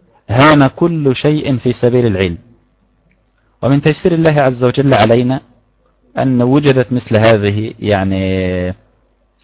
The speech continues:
ال-، القنوات التي توصل العلم إلى بعضنا البعض،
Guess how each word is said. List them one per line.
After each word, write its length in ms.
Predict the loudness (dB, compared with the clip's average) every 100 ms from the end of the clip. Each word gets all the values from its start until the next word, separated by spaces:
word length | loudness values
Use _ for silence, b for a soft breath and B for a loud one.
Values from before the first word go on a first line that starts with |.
| -12
ال-، 260 | -8 -6 -4
القنوات 720 | -4 -4 0 2 4 2 -2 _ _ -6
التي 420 | -2 0 0 -2
توصل 480 | -4 -2 -2 -2 -4
العلم 500 | -2 -2 0 0 2
إلى 420 | 0 -2 2 2
بعضنا 440 | 2 0 0 0 0
البعض، 300 | -2 -2